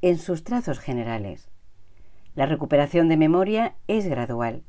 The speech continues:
Primero en imágenes aisladas que se van completando hasta aparecer finalmente los actos de reconocimiento con permanencia. La naturaleza del engrama estable se desconoce totalmente,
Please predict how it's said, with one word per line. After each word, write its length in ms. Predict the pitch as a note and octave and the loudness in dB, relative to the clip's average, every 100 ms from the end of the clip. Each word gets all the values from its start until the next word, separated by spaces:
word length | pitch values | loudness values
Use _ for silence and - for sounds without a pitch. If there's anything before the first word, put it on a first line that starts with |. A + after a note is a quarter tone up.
| - - - - - - | -16 -16 -16 -18 -12 -2
Primero 540 | F3 G3+ B3 D4 - | 2 4 4 2 2
en 160 | - D#3 | 2 4
imágenes 560 | D3 A3 B3 E3 C#3 C#3 | 4 0 0 0 0 -2
aisladas 580 | B2+ D#3 C#3+ D3+ F3 - - - | -2 0 2 0 -2 -8 -14 -4
que 100 | E3 | 0
se 140 | F3 | 2
van 180 | G#3 A#3+ | 2 2
completando 720 | A3+ F#3+ D#3+ C#3+ C#3+ G3+ C#3+ | 2 0 0 -2 2 2 2
hasta 200 | A#2 A#2+ | 0 -2
aparecer 480 | B2 B2 C3 F3 F3 | -4 -2 -2 0 0
finalmente 840 | D#3+ D3+ D#3+ A#3 C#3 C3 - D3+ D3+ - - | 0 0 0 0 0 -2 -2 -4 -6 -14 -10
los 220 | D3 D3 A3 | -4 -2 0
actos 340 | A#3 - A#3+ | 0 0 2
de 100 | F3+ | 2
reconocimiento 880 | - - B2 B2 C3 D3+ G#3 F3+ A#2 | 0 -2 -2 -2 -2 0 0 -2 -4
con 180 | B2 A#2+ | -4 -4
permanencia. 760 | B2+ B2 A#2+ A2+ A2 A2 A2 - - - - - - - - - - - - | -4 -4 -4 -4 -6 -10 -10 -14 -18 -18 -14 -14 -16 -16 -14 -14 -16 -10 -2
La 80 | |
naturaleza 560 | C#3 C#3 D3+ D3+ D#3+ F3 | 0 2 4 4 4 4
del 300 | E3 D#3 D#3 - | 4 4 0 -4
engrama 640 | C#3 C#3 E3+ A3+ C3+ A#2 G#2+ | -2 0 2 2 2 0 -4
estable 680 | G#2+ - - D#3 C#3+ D3 D#3+ - - | -8 -6 0 2 2 -2 -4 -10 -14
se 160 | - F#3+ | 0 4
desconoce 580 | F#3 E3+ G3 A#3+ C4 C4 | 4 4 0 0 0 0
totalmente, 800 | G3 F3+ A3 G#3 B2+ A2 A2+ | 0 0 0 0 0 -2 -8